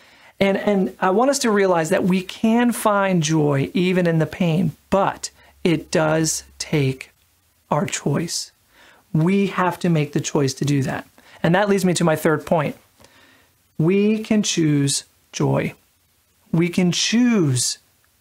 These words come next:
joy. So, what does that mean? Well, rejoice is used a lot in the Bible. In fact, it's a very biblical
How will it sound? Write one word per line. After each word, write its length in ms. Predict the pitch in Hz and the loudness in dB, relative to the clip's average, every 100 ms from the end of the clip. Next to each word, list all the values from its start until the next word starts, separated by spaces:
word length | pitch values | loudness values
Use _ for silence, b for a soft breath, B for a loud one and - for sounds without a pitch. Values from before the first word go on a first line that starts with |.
| _ _ | _ _
joy. 520 | - 165 156 - - - _ _ - _ _ _ _ _ | -2 0 0 -2 -6 -14 _ _ -20 _ _ _ _ _
So, 440 | - - 202 135 - _ | -8 0 0 0 -6 _
what 80 | 196 | -2
does 100 | 190 | 2
that 140 | 190 | 2
mean? 320 | 185 185 139 151 B B B | 2 2 0 -2 B B B
Well, 100 | 262 | 2
rejoice 380 | 262 277 330 359 | 2 2 2 0
is 180 | 196 | 0
used 340 | 170 185 180 - - | 2 2 0 -2 -2
a 80 | 175 | 0
lot 480 | 156 151 151 147 - | 2 2 2 0 0
in 140 | 156 | 0
the 60 | 147 | 0
Bible. 480 | 127 170 147 - - _ - | 0 -2 -2 -6 -10 _ -4
In 80 | |
fact, 220 | 165 208 196 | 0 0 2
it's 100 | 175 | 0
a 60 | |
very 340 | 151 190 202 165 | 2 2 2 0
biblical 840 | 135 - 180 180 180 151 143 139 | -2 0 0 0 0 0 0 -4